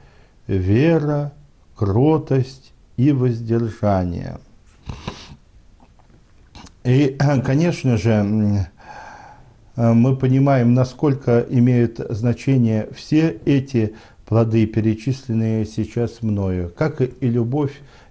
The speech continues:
это в высшей степени, конечно же, почитание Бога. Долготерпение, оно необходимо человеку.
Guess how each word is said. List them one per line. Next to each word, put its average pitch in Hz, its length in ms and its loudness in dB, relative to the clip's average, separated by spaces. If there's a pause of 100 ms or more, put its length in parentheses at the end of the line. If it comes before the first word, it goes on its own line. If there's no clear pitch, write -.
это 110 260 -2
в 104 60 -4
высшей 127 360 -4
степени, 104 640 -4
конечно 101 560 -6
же, 92 160 -8
почитание 95 800 -4
Бога. 98 680 -2 (800)
Долготерпение, 147 1200 0
оно 147 220 0
необходимо 135 920 0
человеку. 98 880 -4